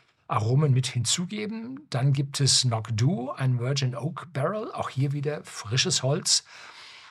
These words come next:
mit dreizehn Prozent. Und dann North British Virgin Oak Barrel, elf Prozent, schon wieder ein Virgin Oak. Und North British ist auch eine Grain Whisky Distillery.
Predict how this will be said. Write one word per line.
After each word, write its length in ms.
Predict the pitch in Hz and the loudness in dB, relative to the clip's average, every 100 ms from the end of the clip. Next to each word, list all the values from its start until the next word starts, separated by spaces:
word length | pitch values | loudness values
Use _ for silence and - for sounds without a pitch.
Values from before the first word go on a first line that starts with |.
| _ | _
mit 160 | - 110 | -2 0
dreizehn 320 | 104 139 165 | 0 0 0
Prozent. 580 | 147 156 - 202 208 - - | 0 0 2 2 0 -2 2
Und 160 | 139 | 4
dann 220 | 139 135 | 6 4
North 360 | 123 - 156 - | 4 4 0 0
British 560 | 143 170 117 - - - | 2 4 4 6 4 2
Virgin 380 | 117 110 120 127 | -4 -4 -2 0
Oak 320 | 120 139 143 | 0 -2 -4
Barrel, 380 | - 127 165 180 - - | -4 0 2 0 -4 -8
elf 260 | 131 135 | -6 -4
Prozent, 420 | - 147 165 196 | -2 2 4 2
schon 260 | 196 - 110 | -2 -4 -4
wieder 220 | 117 185 | -4 -4
ein 140 | 139 113 | -4 -2
Virgin 280 | 135 135 | -4 -4
Oak. 240 | 135 147 156 | -2 -4 -2
Und 100 | 135 | -2
North 260 | 123 120 | -2 -2
British 320 | 139 139 160 - | -2 0 2 0
ist 180 | - - | -2 -4
auch 300 | - 101 - - - - | -6 -4 -6 -8 -16 -8
eine 220 | 123 120 | -4 -2
Grain 280 | 110 127 151 | 0 0 0
Whisky 280 | 156 - 156 | 0 -2 -2
Distillery. 560 | 165 - 170 190 208 | -4 -4 -2 -2 -4